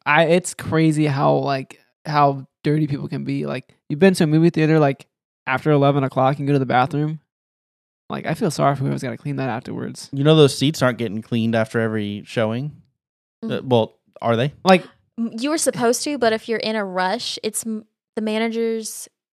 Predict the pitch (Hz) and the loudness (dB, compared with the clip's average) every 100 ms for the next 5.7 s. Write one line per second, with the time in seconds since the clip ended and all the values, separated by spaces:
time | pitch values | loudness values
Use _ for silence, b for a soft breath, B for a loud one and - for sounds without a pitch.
0 | _ 214 202 196 202 202 196 196 196 190 | _ -4 -4 -6 -10 -10 -10 -10 -12 -12
1 | 190 196 190 190 - - 190 190 185 180 | -16 -12 -12 -12 -12 -8 -6 -4 -6 -8
2 | 180 185 190 - 214 - 202 196 190 185 | -10 -8 -10 -6 -8 -8 -12 -14 -14 -16
3 | 185 196 - 185 180 175 180 - 180 185 | -16 -14 -14 -16 -16 -14 -12 -8 -6 -6
4 | - - 190 185 180 - 185 185 - 330 | -8 -14 -10 -8 -8 -8 -14 -12 -6 -6
5 | 330 254 190 190 180 180 - | -4 -2 0 0 -4 -10 -12